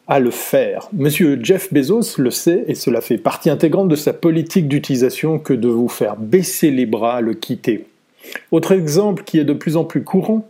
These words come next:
tellement courant que j'ai moi-même constaté la chose chez plusieurs acteurs de la vente en ligne ici en Suisse, celui du désabonnement à une infolettre. Vous savez, la fameuse newsletter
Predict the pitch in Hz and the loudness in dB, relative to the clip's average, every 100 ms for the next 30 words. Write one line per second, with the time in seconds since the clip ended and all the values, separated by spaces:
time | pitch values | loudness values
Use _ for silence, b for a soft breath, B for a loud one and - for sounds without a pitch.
0 | - 226 240 226 214 208 165 180 165 143 | 2 2 2 0 0 0 2 0 0 0
1 | 123 120 135 135 123 - 175 - 165 165 | 0 0 0 0 -2 -2 -2 0 0 2
2 | 135 - 135 117 - - 160 - 160 151 | 0 0 -2 -2 -6 -8 -6 -2 -2 0
3 | 156 120 B B B B 170 - - 196 | 0 -2 B B B B -4 -2 2 2
4 | 165 139 120 113 147 147 127 123 143 117 | 4 2 2 2 0 0 0 2 0 0
5 | - - 135 110 - 175 180 - B B | -4 -4 -4 -4 -2 -2 -2 -12 B B
6 | B - - 131 143 190 135 110 123 165 | B -6 0 2 2 0 0 0 2 2
7 | 143 131 127 120 135 143 110 110 127 139 | 2 0 0 0 0 -2 -2 0 0 0
8 | - 123 107 - - 120 143 131 170 - | 0 0 0 -4 -6 -2 2 2 2 -2
9 | B B 131 151 190 - 156 139 147 160 | B B 0 2 2 -2 -2 0 0 0
10 | 135 143 147 135 131 - 123 127 | 0 0 0 0 0 2 0 0